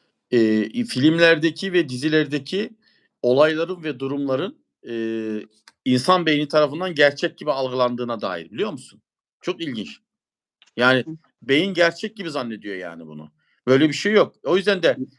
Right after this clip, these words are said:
Speaker 1: bizi arayış içinde olduğumuz şeyler neyse, mesela aşk arayışı içerisindeysek, tamam mı? E, romantik diziler ve filmler izliyoruz. Güç arayışı içindeysek böyle aksiyon filmleri izliyoruz.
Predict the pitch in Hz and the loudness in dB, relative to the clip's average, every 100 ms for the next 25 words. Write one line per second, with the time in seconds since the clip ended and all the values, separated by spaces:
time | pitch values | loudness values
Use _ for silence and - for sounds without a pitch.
0 | _ 170 190 233 233 131 151 196 208 190 | _ -10 -8 -8 -4 2 4 4 0 -8
1 | - 202 214 185 185 165 190 208 202 - | -8 -4 -2 0 -2 -2 -4 -4 -8 -8
2 | - 156 147 147 147 165 226 214 - 175 | -2 -2 2 0 0 -4 -4 -6 -4 -4
3 | - _ _ _ - 131 151 165 - 151 | -6 _ _ _ -12 -8 -4 -6 -2 -2
4 | 185 - 165 170 175 170 170 185 165 - | -2 -4 -4 -2 -4 -8 -12 -10 -10 -10
5 | 180 208 208 - 214 220 _ _ _ - | -2 0 0 -2 -6 -6 _ _ _ -6
6 | 135 233 196 185 254 _ _ _ _ - | -2 0 -2 -4 -8 _ _ _ _ -10
7 | 139 139 _ - 151 175 190 - 226 185 | -6 -6 _ -4 0 2 2 0 -10 -10
8 | 165 196 202 175 170 165 175 185 175 131 | 0 4 4 4 -4 -4 -4 -4 -4 -4
9 | 107 98 85 - _ _ _ - 214 190 | -8 -10 -10 -20 _ _ _ 0 2 4
10 | 175 185 165 196 170 - 185 202 196 220 | 4 4 0 -10 -14 -14 -4 -2 -2 -4
11 | 226 226 165 196 226 - 143 - 190 196 | -6 -4 -2 0 -4 -6 -12 -10 -4 -4
12 | - 170 175 175 160 131 113 104 90 - | -4 -10 -8 -6 -8 -10 -8 -8 -8 -16